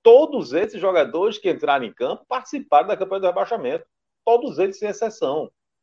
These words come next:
Mas, mesmo assim, meio que foi dado um voto de confiança. Mas perceba que, com dois erros, com uma falha, a paciência acabou. Foi, a, a paciência acabou muito rápido. É como se,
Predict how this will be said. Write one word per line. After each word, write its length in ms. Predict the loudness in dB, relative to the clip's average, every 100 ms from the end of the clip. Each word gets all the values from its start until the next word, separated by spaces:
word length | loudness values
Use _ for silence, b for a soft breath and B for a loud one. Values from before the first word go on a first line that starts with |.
| -2
Mas, 200 | 0 0
mesmo 380 | 2 0 0 -2
assim, 400 | -4 -8 -10 -6
meio 260 | 0 0 -2
que 120 | -8
foi 180 | -4 -2
dado 340 | -2 -2 -6
um 120 | -6
voto 260 | 0 0 -2
de 80 | -8
confiança. 680 | -8 -4 -2 -2 -2 -6 -6 _ _ _ -4
Mas 220 | -2 0
perceba 680 | -2 -4 -4 -6 -4 -4 -8 _ _
que, 340 | -6 -6 -8 _ _ _ _
com 140 | -6 2
dois 300 | 4 4 2
erros, 360 | -2 -2 -8 -10
com 140 | -4 0
uma 140 | -2
falha, 560 | -2 0 0 0 -4 -6 _ -10
a 80 |
paciência 840 | -2 -2 -2 -6 -6 -4 -2 -2 -2 -6
acabou. 640 | -2 -2 -2 -2 -4 -4
Foi, 220 | -4 -4 -2
a, 60 | -2
a 280 | -4 -6 -10 -6
paciência 380 | -4 -4 -10
acabou 280 | -4 -2 -2
muito 220 | -4 -8
rápido. 380 | -6 -4 -6 -6
É 40 | -8
como 220 | -8 -14
se, 460 | -12 -6 -4 -6